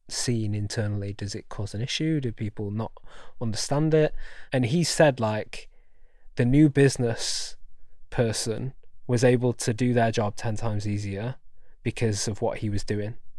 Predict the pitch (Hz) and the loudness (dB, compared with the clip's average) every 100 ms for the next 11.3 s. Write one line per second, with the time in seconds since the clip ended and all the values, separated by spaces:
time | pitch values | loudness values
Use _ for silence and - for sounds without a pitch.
0 | - - - - 131 120 117 110 110 107 | -8 -10 -12 -4 4 6 6 4 4 0
1 | - 113 - 113 160 156 - 110 107 107 | -2 -6 -4 0 2 2 0 -2 -2 -4
2 | 107 107 113 156 151 113 107 104 101 127 | -6 -6 0 0 0 -4 -4 -4 -4 0
3 | 147 120 113 110 113 - 110 - 117 110 | 0 2 -2 -4 -8 -8 -10 -8 -6 -4
4 | 107 110 120 180 - 117 - 113 110 113 | -4 -4 0 0 0 -6 -6 -4 -2 -4
5 | 110 113 123 110 156 113 107 104 110 104 | -4 -4 -4 0 0 0 -4 -6 -6 -6
6 | 107 - 107 113 107 107 - 107 101 - | -8 -6 -6 -4 -4 -4 -6 -6 -6 -8
7 | - - 110 117 123 - - - - - | -10 -4 -2 0 0 -2 -10 -14 -12 -10
8 | - 143 123 135 - - - 147 156 151 | -2 0 2 2 0 -10 0 2 4 4
9 | 135 123 110 - 147 127 - 120 107 107 | 4 2 0 2 4 4 2 -2 -2 -4
10 | - - 131 120 - 123 113 - 120 120 | -6 -2 0 0 -2 -4 -4 -4 0 0
11 | 120 107 113 | 0 -4 -6